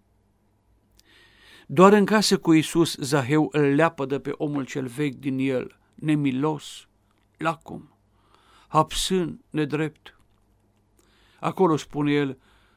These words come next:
că împarte jumătate din averea lui.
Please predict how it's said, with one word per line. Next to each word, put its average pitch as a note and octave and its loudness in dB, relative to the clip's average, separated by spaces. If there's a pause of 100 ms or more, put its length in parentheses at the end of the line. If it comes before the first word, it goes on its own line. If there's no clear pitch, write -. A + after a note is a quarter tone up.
(100)
că - -10
împarte C#3+ -2
jumătate C3+ -6
din C3 -6
averea B2 -8
lui. B2+ -12